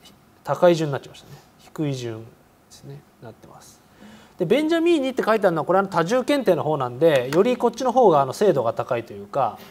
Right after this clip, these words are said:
あのPバリューよりもしっかり検定してる、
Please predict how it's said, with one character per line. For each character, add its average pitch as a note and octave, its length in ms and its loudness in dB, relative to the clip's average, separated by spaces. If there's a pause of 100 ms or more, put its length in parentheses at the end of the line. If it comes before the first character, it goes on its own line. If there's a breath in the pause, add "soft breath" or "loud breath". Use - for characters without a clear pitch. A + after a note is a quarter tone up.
(220 loud breath)
あ C#3+ 80 -8
の C3+ 100 -8
P G#3+ 220 -2
バ A3 120 6
リ G3+ 80 4
ュ F#3 40 6
ー F3+ 40 6
よ E3+ 140 6
り E3 80 2
も B3+ 400 4
し - 100 -14
っ - 20 -20
か - 120 0
り B2 140 -2
検 B2 200 -10
定 B2 120 -8
し - 40 -14
て A#2+ 120 -10
る、 A2+ 200 -12